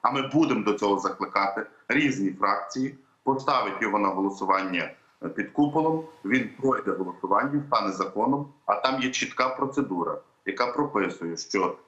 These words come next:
ці релігійні організації, які керуються центрами впливу з країни, яка здійснює збройну агресію проти України,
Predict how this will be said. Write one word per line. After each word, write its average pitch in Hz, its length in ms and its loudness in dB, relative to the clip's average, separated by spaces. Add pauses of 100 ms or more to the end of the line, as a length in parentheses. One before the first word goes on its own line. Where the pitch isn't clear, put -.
ці 143 220 2
релігійні 120 460 2
організації, 123 880 2 (220)
які 101 220 -2
керуються 107 840 0 (280)
центрами 107 560 0
впливу 95 600 -2 (340)
з - 80 -14
країни, 123 460 2
яка 104 240 2
здійснює 107 420 0
збройну 95 340 2
агресію 104 580 0 (240)
проти 113 260 0
України, 90 480 0